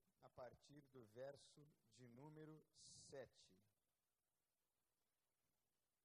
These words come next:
O texto está sendo projetado aí na tela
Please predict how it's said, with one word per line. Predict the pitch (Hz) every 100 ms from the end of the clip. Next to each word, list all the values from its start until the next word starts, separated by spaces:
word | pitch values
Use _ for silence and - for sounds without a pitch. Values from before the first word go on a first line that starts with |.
| _ _ - -
O | 160
texto | - 160 160 -
está | 165 165 151
sendo | - 147 131
projetado | 156 170 147 - 123 120 123 143 151 _ _ _ _ - - _ _ 123
aí | 113 117
na | 139
tela | - 131 135 143